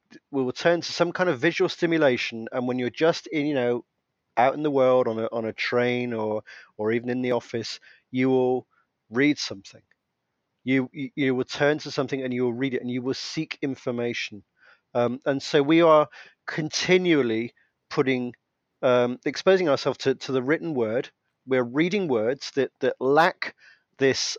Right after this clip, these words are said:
um, this oxytocin generating capacity. Um,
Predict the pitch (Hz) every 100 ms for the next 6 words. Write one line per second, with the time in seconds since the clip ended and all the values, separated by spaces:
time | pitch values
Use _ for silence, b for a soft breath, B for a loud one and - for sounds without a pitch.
0 | - 127 120 117 113 117 _ _ _ _
1 | _ - - 135 135 - - 143 - 123
2 | - 139 143 123 113 120 113 113 113 117
3 | - - 120 - 107 123 151 B B B
4 | B - 120 123 120 120 117 120